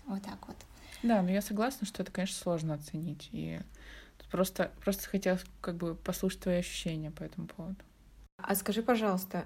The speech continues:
Speaker 3: какой модальности, в-, с каким методом ты сейчас работаешь, ты знаешь?
Speaker 1: Это аналитическая психология. Какой прям конкретный метод,
Speaker 3: Мгм.
Speaker 1: я не знаю, потому что, короче, на острове есть маленький выбор психологов.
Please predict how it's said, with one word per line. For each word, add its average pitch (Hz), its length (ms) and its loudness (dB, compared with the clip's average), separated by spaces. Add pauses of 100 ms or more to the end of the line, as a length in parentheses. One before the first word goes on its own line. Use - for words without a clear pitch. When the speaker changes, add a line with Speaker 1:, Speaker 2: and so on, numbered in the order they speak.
Speaker 3:
какой 240 540 6
модальности, 190 920 6 (220)
в-, - 380 -8
с - 60 -4
каким 196 300 2
методом 185 400 4
ты 185 120 -6
сейчас - 320 -4
работаешь, 175 580 -2 (100)
ты - 120 -6
знаешь? 226 420 0 (560)
Speaker 1:
Это 247 340 0
аналитическая 233 680 6
психология. 226 920 0 (240)
Какой 254 320 4
прям 262 240 6
конкретный 220 480 2
метод, 202 320 2
Speaker 3:
Мгм. 190 180 6
Speaker 1:
я 220 240 6
не 254 160 6
знаю, 220 500 4 (140)
потому 208 440 4
что, - 240 -2 (260)
короче, - 680 6 (120)
на 220 240 10
острове 220 540 4 (180)
есть 233 560 2 (260)
маленький 254 580 10
выбор 208 280 6
психологов. 196 760 0